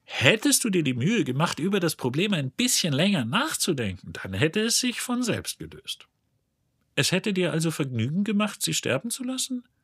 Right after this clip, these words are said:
„Na ja, weißt du, Vergnügen an sich nicht, aber, und außerdem“, sagte Trillian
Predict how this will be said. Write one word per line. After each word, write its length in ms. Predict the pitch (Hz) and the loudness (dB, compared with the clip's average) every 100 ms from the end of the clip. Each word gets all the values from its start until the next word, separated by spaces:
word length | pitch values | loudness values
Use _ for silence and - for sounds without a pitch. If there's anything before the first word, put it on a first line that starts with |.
| _ - - - | _ -16 -12 -10
„Na 100 | - | -4
ja, 180 | 98 92 | -2 0
weißt 480 | 90 101 123 147 - | 0 0 2 2 2
du, 200 | 156 131 | 2 4
Vergnügen 840 | 127 104 110 110 156 220 214 180 | 2 0 0 2 4 2 2 0
an 180 | 127 117 | 0 0
sich 260 | 104 107 170 | 0 0 2
nicht, 440 | 254 208 - - - | 4 4 2 -8 -4
aber, 440 | 156 180 185 185 - - | 0 4 4 2 -4 -2
und 140 | 160 | 4
außerdem“, 580 | 170 196 139 107 95 139 | 6 6 4 0 -2 -2
sagte 360 | - 85 - - | -4 -6 -16 -14
Trillian 500 | - 110 120 127 | -8 -4 -4 -4